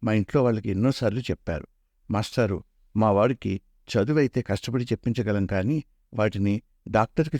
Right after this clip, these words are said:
చూపించగలిగేటంత డబ్బు మా దగ్గర లేదని మీకు తెలుసు కదా" అని తేల్చేశారు మా నాన్నగారు. ఆ సమయంలో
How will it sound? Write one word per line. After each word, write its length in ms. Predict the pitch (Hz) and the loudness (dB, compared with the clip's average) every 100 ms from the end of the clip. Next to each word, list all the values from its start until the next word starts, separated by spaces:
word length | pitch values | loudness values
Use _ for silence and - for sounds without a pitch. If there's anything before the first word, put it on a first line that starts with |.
| 135 | -2
చూపించగలిగేటంత 840 | 123 120 117 117 117 110 113 101 | -2 -4 0 0 0 0 0 0
డబ్బు 260 | 98 95 135 | 0 0 2
మా 180 | 131 | 2
దగ్గర 240 | 107 90 127 | 2 0 2
లేదని 380 | 123 110 120 139 | 2 2 2 2
మీకు 220 | 117 104 | 0 -2
తెలుసు 320 | - 98 - | -2 -2 0
కదా" 320 | 120 101 98 - _ _ | -2 0 -4 -8 _ _
అని 100 | 117 110 | -2 0
తేల్చేశారు 640 | 104 98 95 104 - 101 | 0 -2 -2 -6 0 0
మా 120 | 127 107 | 2 0
నాన్నగారు. 540 | 95 98 98 85 73 - _ _ _ _ _ _ _ - _ - | 2 2 0 -2 -8 -12 _ _ _ _ _ _ _ -20 _ -4
ఆ 100 | 110 | -4
సమయంలో 640 | 110 107 131 156 95 95 | 0 2 4 4 2 -2